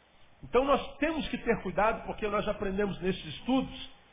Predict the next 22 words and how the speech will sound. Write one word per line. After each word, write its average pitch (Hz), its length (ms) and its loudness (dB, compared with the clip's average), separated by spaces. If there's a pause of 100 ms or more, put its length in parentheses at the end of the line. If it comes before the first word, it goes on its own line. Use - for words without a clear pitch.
(240)
que 208 100 0
é 226 80 2
possível 269 540 -2
que - 120 -6
este 277 380 -2
livro 226 320 2
aqui, 196 240 0
que 190 100 -4
é 190 40 4
a 180 40 0
palavra 196 540 4
de 165 120 -4
Deus, 190 300 2 (1000)
é 180 100 6
aberto 220 580 6
aqui. 254 540 -2 (280)
Então 240 400 2
eu, 269 380 8 (100)
como 226 240 2
pastor, 214 480 2
eu, 190 180 2 (160)
eu, 190 180 0